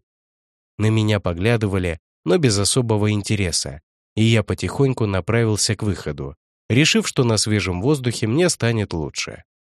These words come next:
На лестнице столкнулся с доктором Шалом. Он уставился на меня в недоумении и растерянности, как будто что-то припоминая. "Антон? Здравствуйте, Константин Евгеньевич. Что-то я вам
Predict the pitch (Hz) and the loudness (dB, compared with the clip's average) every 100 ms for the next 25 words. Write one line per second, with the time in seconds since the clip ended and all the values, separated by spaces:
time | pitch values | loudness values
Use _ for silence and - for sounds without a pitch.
0 | _ _ _ _ 101 113 120 135 123 104 | _ _ _ _ 0 4 4 2 0 -2
1 | 110 - 104 101 127 131 - 127 104 107 | -4 -2 -2 -2 0 0 2 0 0 -2
2 | - 117 117 113 - 85 71 69 - _ | 0 0 0 0 -2 -2 -4 -8 -14 _
3 | _ _ _ 104 110 113 - 107 85 78 | _ _ _ 0 2 2 2 0 0 -2
4 | 82 82 82 92 110 104 107 110 127 131 | -4 -6 -4 -2 0 0 0 2 2 2
5 | 101 78 71 67 - _ _ 139 165 143 | 0 -4 -8 -12 -16 _ _ 2 4 2
6 | - 95 76 69 65 - - - - _ | 0 -4 -4 -6 -8 -8 -8 -14 -18 _
7 | _ - 110 101 131 151 - 127 - 135 | _ 0 0 0 -2 -2 0 0 2 0
8 | 120 113 113 - 104 101 82 71 64 - | 0 -2 -2 -2 -2 -2 -4 -8 -12 -16
9 | _ _ _ _ _ _ _ - - 117 | _ _ _ _ _ _ _ -8 0 0
10 | 117 - 156 208 214 - _ _ _ _ | 2 4 6 6 2 -8 _ _ _ _
11 | 107 101 110 113 101 - 85 85 - 98 | -4 0 2 4 2 -2 -6 -6 -4 -4
12 | - 110 107 98 82 76 80 73 69 71 | -2 -2 0 -2 -2 -6 -6 -8 -8 -10
13 | 67 - _ _ _ _ _ _ - - | -12 -16 _ _ _ _ _ _ -10 -8
14 | - 196 202 185 175 170 180 170 | 0 0 2 4 4 4 4 2